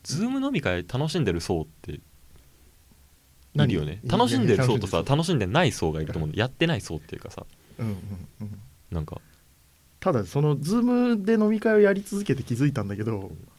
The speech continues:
Speaker 2: あの、お酒が別に好きじゃないかもしれないんだよね、<laughs> 俺は。
Speaker 1: あの、お酒で生まれるさ、雰囲気が好きみたいなさ、
Speaker 2: そうなんだよ。
Speaker 1: 人
Speaker 2: あのね、居酒屋が好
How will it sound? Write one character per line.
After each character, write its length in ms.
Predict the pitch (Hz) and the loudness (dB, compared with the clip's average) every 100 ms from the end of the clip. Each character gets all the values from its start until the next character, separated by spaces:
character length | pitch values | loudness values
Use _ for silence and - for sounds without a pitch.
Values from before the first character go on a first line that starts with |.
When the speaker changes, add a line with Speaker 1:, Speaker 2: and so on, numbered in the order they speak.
| - - - - | -20 -20 -20 -10
Speaker 2:
あ 140 | 110 104 | -6 -4
の、 160 | 107 | -4
お 80 | 120 | -6
酒 260 | - - 240 | -10 -4 -2
が 120 | 220 | 0
別 140 | 202 | 0
に 60 | 208 | -2
好 120 | - | 0
き 100 | 247 | 2
じ 60 | 240 | 6
ゃ 40 | |
な 120 | 165 | 4
い 20 | |
か 160 | - 415 | 8 8
も 100 | - | 10
し 140 | 147 | 8
れ 80 | - | 8
な 100 | 135 | 10
い 80 | 175 | 8
ん 60 | 120 | 8
だ 60 | |
よ 80 | 110 | 4
ね、 80 | 127 | 2
<laughs> 0 | |
俺 140 | 110 | 2
は。 120 | 110 117 - - - | 0 -2 -4 -4 4
Speaker 1:
あ 140 | - | 8
の、 240 | 208 156 127 | 8 8 4
お 60 | |
酒 320 | 127 285 302 | 2 0 0
で 80 | 285 | 2
生 80 | 262 | 4
ま 100 | 247 | 4
れ 80 | 254 | 4
る 80 | 247 | 4
さ、 200 | 175 90 | 2 2
雰 280 | - 269 | 0 -2
囲 40 | 277 | -2
気 100 | 104 | -4
が 100 | 95 | -6
好 80 | - | -4
き 120 | 117 | -4
み 100 | 90 | -4
た 80 | 80 | -4
い 20 | |
な 60 | |
さ、 80 | - | -2
Speaker 2:
そ 160 | 294 233 | 4 4
う 20 | |
な 80 | 120 | 4
ん 60 | |
だ 80 | 110 | 2
よ。 0 | |
Speaker 1:
人 100 | 139 | 4
Speaker 2:
あ 20 | 156 | 4
の 100 | 156 | 4
ね、 160 | 120 | 0
居 100 | 175 | 0
酒 280 | 208 320 - | 2 2 2
屋 160 | 320 302 | 2 2
が 80 | |
好 80 | 294 | -2